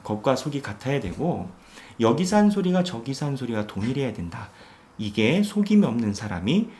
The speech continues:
집사의 직분의 우선순위이죠. 그 다음에 술 얘기가 계속 나옵니다. 술 마시고 흥청대고 남을 속여서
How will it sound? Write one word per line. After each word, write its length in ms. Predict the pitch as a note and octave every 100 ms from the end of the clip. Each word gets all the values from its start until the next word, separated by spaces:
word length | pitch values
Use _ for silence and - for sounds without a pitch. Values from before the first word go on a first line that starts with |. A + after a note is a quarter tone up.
| -
집사의 420 | - - - G#2 F#2
직분의 560 | - - F2+ A#2+ F3+ - - _ -
우선순위이죠. 960 | G#2+ E3 E3 - G2+ E2 - E2 F2+ -
그 100 | G2+
다음에 240 | F2+ G#2+
술 420 | - - B3+ C4
얘기가 300 | A#3+ D3+ F3
계속 300 | - A#2 F#3
나옵니다. 400 | D3+ F#2+ F2+ - - - - _ - _
술 340 | - - F#3 E3
마시고 360 | A2 F2+ A2
흥청대고 1120 | A#2 F#3 F#3 D#3 A2 F2 - G2+ A#2+ A#3+ - - _ _ _ _ _ _ _ -
남을 400 | C3 A2 D#3+ E3
속여서 560 | F3 D3 A2 G2+ F2+